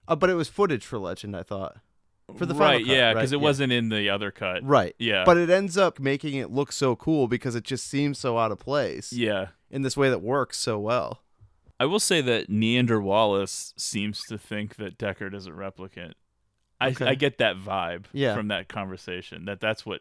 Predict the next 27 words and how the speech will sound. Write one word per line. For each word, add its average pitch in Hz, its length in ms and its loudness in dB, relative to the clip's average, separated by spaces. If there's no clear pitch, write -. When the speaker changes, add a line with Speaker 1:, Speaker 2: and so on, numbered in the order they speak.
Speaker 2:
Wallace 95 440 -8
seems - 300 -16
to 90 80 -16
think. 80 360 -16
Speaker 1:
Does 226 200 2
feel 233 240 -4
heavily 147 420 -2
hinted 107 400 -6
at. 87 280 -6
Speaker 2:
Yeah, 107 440 2
but 139 220 0
it 131 180 -2
doesn't 160 340 0
ever 127 260 -2
seem 120 320 -4
to 101 160 -10
be 98 380 -6
addressed 107 520 -4
a 98 60 -8
hundred 95 320 -10
percent 95 320 -14
Speaker 1:
Right. 104 200 0
Speaker 2:
clear, 92 320 -12
so - 180 -12
we 110 140 -6
don't 92 240 -8
know. 90 340 -12